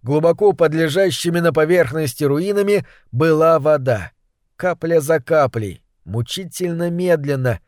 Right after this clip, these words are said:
она сочилась из разбитой трубы. Но всё равно вода, даже еле капающая, на Марсе была чудом из чудес. Семеро пили сдержанно. Они столетиями приучали себя обходиться почти совсем без питья,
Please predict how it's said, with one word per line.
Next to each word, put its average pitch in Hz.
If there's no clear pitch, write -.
она 131
сочилась 151
из 143
разбитой 143
трубы. 117
Но 120
всё 131
равно 147
вода, 143
даже 151
еле 147
капающая, 139
на 156
Марсе 170
была 151
чудом 160
из 143
чудес. 110
Семеро 170
пили 135
сдержанно. 123
Они 156
столетиями 170
приучали 143
себя 160
обходиться 139
почти 156
совсем 156
без 147
питья, 123